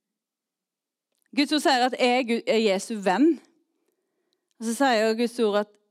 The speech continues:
jeg har fred med Gud, sier han. Så sier Guds ord at jeg er tilgitt. Det er det.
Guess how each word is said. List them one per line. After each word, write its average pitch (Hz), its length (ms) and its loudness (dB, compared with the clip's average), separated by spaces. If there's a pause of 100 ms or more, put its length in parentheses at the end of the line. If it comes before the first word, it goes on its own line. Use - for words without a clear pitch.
(500)
jeg 226 300 0 (2500)
har 220 120 -2
fred 190 380 -4
med 196 140 -4
Gud, 311 240 0
sier 220 300 0
han. 185 120 -8 (1500)
Så 285 160 -6
sier 269 220 2
Guds 277 200 -2
ord 254 140 0
at 226 260 -2
jeg 247 100 0
er - 100 -10
tilgitt. 254 580 -4 (1500)
Det 349 100 2
er 480 200 4
det. 214 280 0